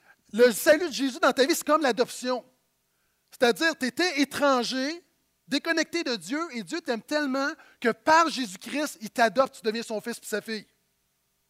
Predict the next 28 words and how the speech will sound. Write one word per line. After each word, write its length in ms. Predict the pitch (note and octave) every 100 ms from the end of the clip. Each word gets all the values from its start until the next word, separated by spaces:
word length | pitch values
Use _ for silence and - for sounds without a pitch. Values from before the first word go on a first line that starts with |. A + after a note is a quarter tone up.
| _
Vous 80 | E3
avez 60 |
le 40 | F#3+
droit 140 | A#3+
de 40 | F#3+
dire 100 | A3
Amen 260 | G#3+ A3+
même 200 | G#3+ A3
là. 220 | G#3+ G3 - _ _ _ _ _ _ _ _ _ _ _ _ _ _ _ _ _ _ _ _ -
L'évangile 480 | A#3 C4+ C4 E4 F#4
de 100 | C4+
Jésus, 440 | B3 B3 G#3 F4
quelqu'un, 380 | C#4 - D4+ C#4
la, 120 | A#3
la, 140 | A#3 A#3
la 80 | A#3+
Bible 160 | F4
va 100 | D4
nous 100 | A#3
dire, 120 | F3+ D#4
c'est 120 | -
un 80 | A#3
peu 180 | - F#4
comme 440 | C4+ C#4 D4 C4+ _
une 120 | G#3 G#3+
nouvelle 260 | A3+ C#4
création. 720 | - B3+ A#3+ G#3+ - B3 A#3 _ _ _ _ _ _ _ _ _ _ _ -
C'est-à-dire, 680 | - B3+ F3 E4+ F4+ E4